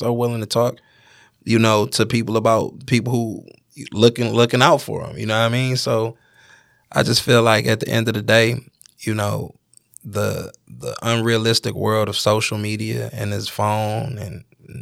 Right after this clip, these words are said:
you know, all of that, you know, the more that it's exposed, you know, the better it is for us as teaching lessons,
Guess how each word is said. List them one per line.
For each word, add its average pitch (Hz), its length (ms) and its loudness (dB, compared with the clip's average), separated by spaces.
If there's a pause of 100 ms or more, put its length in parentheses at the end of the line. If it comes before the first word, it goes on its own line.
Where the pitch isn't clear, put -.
(140)
you 110 140 -8
know, 107 160 -6
all 110 340 2
of 104 80 2
that, 107 360 4 (520)
you - 160 -4
know, 107 220 -2
the 110 140 -4
more 113 280 4
that 110 220 0
it's 107 240 -4
exposed, 107 1080 0
you 110 140 -8
know, 101 180 -4
the 101 120 -6
better 101 400 2
it 104 100 -2
is 101 280 -2
for 104 320 -2
us 104 420 -2 (280)
as 101 240 0
teaching 101 400 -4
lessons, 101 540 -6